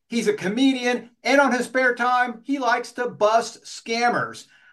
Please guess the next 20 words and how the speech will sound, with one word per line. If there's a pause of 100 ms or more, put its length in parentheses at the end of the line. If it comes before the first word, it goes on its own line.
Uh,
check
him
out.
He's
all,
he's
pretty
big
on
social
media
there,
uh,
TikTok,
uh,
Instagram, (760)
millions
of
views.